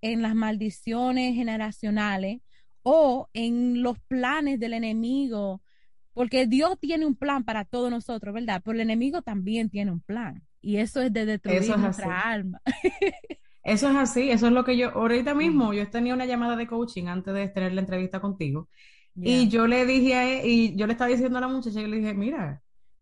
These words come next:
Speaker 2: Dios tiene sus planes contigo, o sea, lo-, los planes de Dios son buenos y son para prosperarte y para darte un futuro y una esperanza, pero
Speaker 1: Amén.
Speaker 2: así mismo el enemigo tiene plan, y el enemigo, el plan del enemigo siempre es destruir y robar,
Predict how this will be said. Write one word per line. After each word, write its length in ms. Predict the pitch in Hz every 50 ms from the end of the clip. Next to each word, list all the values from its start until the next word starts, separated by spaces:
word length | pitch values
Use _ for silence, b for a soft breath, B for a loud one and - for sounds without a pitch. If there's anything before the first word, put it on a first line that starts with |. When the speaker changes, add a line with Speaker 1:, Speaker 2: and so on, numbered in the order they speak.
| _
Speaker 2:
Dios 460 | - 139 135 190 196 202 220 269 269 -
tiene 300 | - 339 392 381 392 -
sus 240 | - 277 233 -
planes 380 | - 220 214 226 247 254 247 233
contigo, 560 | 240 220 208 196 196 226 254 302 349 330 233 202
o 60 | 202
sea, 140 | 190 220 202
lo-, 140 | 190 - -
los 180 | 202 202 196 202
planes 300 | - 220 226 262 302 320
de 100 | 330 311
Dios 420 | 262 247 233 214 208 196 - - _
son 340 | - - - - 226 233 233
buenos 460 | 214 214 214 214 214 214 220 240 277 254
y 60 | 196
son 240 | - 202 196 208 196
para 260 | 208 202 196 196 196
prosperarte 840 | - 185 180 175 170 - _ - 165 165 170 175 196 233 269 269 285
y 40 | 247
para 220 | - 202 190 180
darte 240 | 180 175 175 170 214
un 80 | 208 190
futuro 400 | - 196 185 185 - 233 254 269
y 60 | 240
una 140 | 196 180 170
esperanza, 840 | 143 - - - - - 165 160 196 262 277 220 - - 143 139 b b b b b b b b -
pero 180 | - 202 202
Speaker 1:
Amén. 60 | 202
Speaker 2:
así 240 | 180 175 175 196 208
mismo 240 | 220 262 294 311 320
el 80 | 302 269
enemigo 480 | 233 214 196 175 180 185 185 185 180
tiene 380 | - 180 165 165 180 214 240 220
plan, 420 | - - 156 156 202 240 233 180
y 40 | 165
el 100 | 160 165
enemigo, 360 | 160 160 156 160 180 214 285 -
el 180 | 220 196 196
plan 200 | - 175 165 208
del 120 | 269 311 339
enemigo 360 | 339 349 311 277 262 240 226
siempre 380 | - 226 220 226 220 220 214
es 140 | 208 196 - -
destruir 920 | 165 147 190 190 190 - - - 185 180 175 190 214 240 269 311 330 320 - _ _ _ _
y 180 | - 190 190 165
robar, 640 | 151 - - 151 143 135 156 156 143 117 123 -